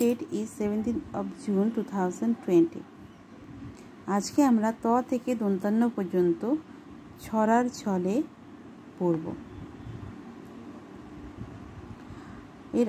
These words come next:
আগেও আমি বলেছি ক থেকে ছন্দবিন্দু পর্যন্ত হলো ব্যঞ্জন বর্ণ, আর স্বরীয় থেকে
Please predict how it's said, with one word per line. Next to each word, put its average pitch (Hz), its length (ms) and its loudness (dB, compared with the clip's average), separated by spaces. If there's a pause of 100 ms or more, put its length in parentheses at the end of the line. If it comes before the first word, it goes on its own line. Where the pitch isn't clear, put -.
আগেও 202 360 6
আমি 277 160 8
বলেছি 233 540 2 (260)
ক 196 180 2 (100)
থেকে 285 280 2
ছন্দবিন্দু 185 760 2
পর্যন্ত 180 440 0
হলো 190 280 2
ব্যঞ্জন 180 540 2
বর্ণ, 202 340 4 (600)
আর 175 320 4
স্বরীয় 240 360 2
থেকে 233 340 0